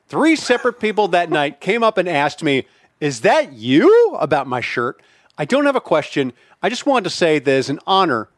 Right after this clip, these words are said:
to be mistaken for David Roth and to apologize to David Roth for being mistaken for me." Liz, so you know,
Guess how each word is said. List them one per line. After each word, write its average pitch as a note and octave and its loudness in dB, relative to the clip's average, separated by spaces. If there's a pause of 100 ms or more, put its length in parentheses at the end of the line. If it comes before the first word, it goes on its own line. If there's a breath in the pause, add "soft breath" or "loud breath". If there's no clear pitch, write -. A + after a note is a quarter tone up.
to - -8
be D3 0
mistaken C3+ -4
for G#2+ -12
David G#2 -6
Roth G2 -4 (280 soft breath)
and D#3 -4
to F#3 2
apologize G#3+ 2
to A#2 -10
David G#2 -6
Roth F#2+ -8
for A#2 -6
being A#2+ -2
mistaken A2 -6
for G2+ -10
me." F#2+ -16
Liz, G#3 -2
so - -4
you F3 2
know, D3+ 0